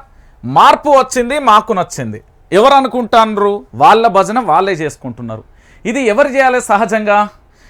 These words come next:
తెలంగాణ రాష్ట్ర వ్యాప్తంగా ఉన్న ప్రజలు చేయాలి.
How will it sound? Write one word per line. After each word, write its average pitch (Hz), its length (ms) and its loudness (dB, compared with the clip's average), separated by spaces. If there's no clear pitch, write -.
తెలంగాణ 285 520 2
రాష్ట్ర 254 400 2
వ్యాప్తంగా 226 540 0
ఉన్న 180 300 0
ప్రజలు 240 600 0
చేయాలి. 147 480 -4